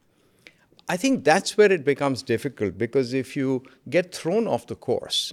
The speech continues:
you miss something, and things happen. External events happen, internal misses happen. It's really important then to judge and have the courage of conviction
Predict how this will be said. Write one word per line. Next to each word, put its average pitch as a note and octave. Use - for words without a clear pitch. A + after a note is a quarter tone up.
you C#3
miss F#3
something, C#2+
and A2+
things A3
happen. A#2+
External D3
events B2+
happen, A#2+
internal A#2+
misses A2
happen. A2+
It's -
really A#3
important E3+
then D3
to G#2+
judge F2+
and B2+
have D#3
the D3+
courage C#3+
of D3
conviction A2+